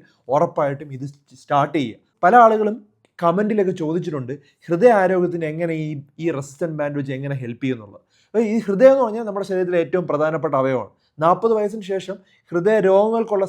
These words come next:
സാധ്യത വളരെയധികം കൂടുതലാണ്. അപ്പം നമ്മൾ ഈ ഹൃദയത്തിനെ നമ്മൾ ആക്റ്റീവ് ആക്കാനായിട്ട് നമ്മുടെ ബ്ലഡ് വെസൽസ് നന്നായി വർക്ക് ചെയ്യണം. അപ്പം അതിനുവേണ്ടി ഈ റെസിസ്റ്റന്റ് ബാൻഡ്,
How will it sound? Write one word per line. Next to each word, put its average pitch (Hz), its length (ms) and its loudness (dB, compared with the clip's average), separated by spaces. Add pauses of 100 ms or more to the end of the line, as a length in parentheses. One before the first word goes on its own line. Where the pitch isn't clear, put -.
സാധ്യത 160 380 -2
വളരെയധികം 147 480 -4
കൂടുതലാണ്. 135 360 -2 (260)
അപ്പം 180 240 -2
നമ്മൾ 220 240 2 (380)
ഈ 202 40 -2 (280)
ഹൃദയത്തിനെ 214 560 2 (340)
നമ്മൾ 175 160 -4 (140)
ആക്റ്റീവ് 190 420 2
ആക്കാനായിട്ട് 165 460 -6 (220)
നമ്മുടെ 165 300 -2
ബ്ലഡ് 151 240 -2
വെസൽസ് 180 400 -4
നന്നായി 160 340 -2 (120)
വർക്ക് 139 220 -2
ചെയ്യണം. 127 220 -6 (220)
അപ്പം 143 120 0
അതിനുവേണ്ടി 208 480 -2
ഈ 196 40 -4 (100)
റെസിസ്റ്റന്റ് 160 460 -8
ബാൻഡ്, 185 360 0